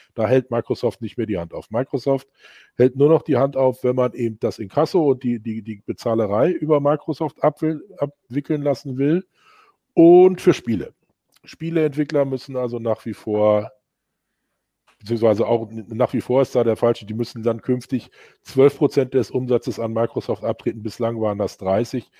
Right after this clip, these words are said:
aber ab ersten August, das ist eine Ab-, Ankündigung unabhängig von Windows elf gewesen, ähm,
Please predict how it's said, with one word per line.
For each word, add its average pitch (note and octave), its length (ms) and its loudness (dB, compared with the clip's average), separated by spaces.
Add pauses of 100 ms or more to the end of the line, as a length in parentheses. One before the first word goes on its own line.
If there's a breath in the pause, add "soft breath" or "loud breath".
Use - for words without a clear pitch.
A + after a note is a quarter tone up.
(280 soft breath)
aber A2+ 180 4
ab A2 120 0
ersten A2 340 -2
August, G#2 480 0
das A2 200 -2 (180)
ist A#2 260 -14
eine G#2+ 160 0
Ab-, G#2+ 180 -4 (360)
Ankündigung A2 560 0
unabhängig A2+ 460 2
von G#2+ 200 -2
Windows G#2+ 320 -2
elf G2+ 240 -2
gewesen, F#2 560 -4 (640 loud breath)
ähm, F#2+ 600 4